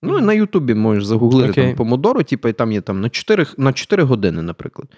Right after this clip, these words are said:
Speaker 1: Двадцять п'ять через п'ять, двадцять п'ять через п'ять. І воно мені помагало. А чого я перестав це робити, блядь?
Speaker 2: Заїбало.
Speaker 1: Щось пішло не так.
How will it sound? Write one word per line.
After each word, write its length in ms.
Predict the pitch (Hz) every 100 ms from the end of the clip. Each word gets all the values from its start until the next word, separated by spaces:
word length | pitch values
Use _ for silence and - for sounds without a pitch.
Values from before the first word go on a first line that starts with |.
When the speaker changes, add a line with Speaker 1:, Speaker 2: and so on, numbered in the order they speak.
| _ _ _ _ _
Speaker 1:
Двадцять 320 | 117 139 -
п'ять 180 | 247 233
через 240 | - 117
п'ять, 220 | - 87 92
двадцять 240 | 101 -
п'ять 140 | 165 -
через 200 | 107 98
п'ять. 260 | - - _ _ _ _ _ -
І 80 | 123
воно 240 | 127 160
мені 280 | 285 190 220
помагало. 680 | - 180 165 120 80 67 - _ _ _ _ _ -
А 40 | 95
чого 180 | - 202
я 60 |
перестав 440 | 190 131 - - 135
це 160 | -
робити, 380 | 113 104 113 -
блядь? 300 | 127 117 - _ _ _ _ _ _ _ _ _ _
Speaker 2:
Заїбало. 720 | - 135 - - 311 - 170 -
Speaker 1:
Щось 200 | 208 -
пішло 360 | - - 196
не 80 | 240
так. 340 | - - -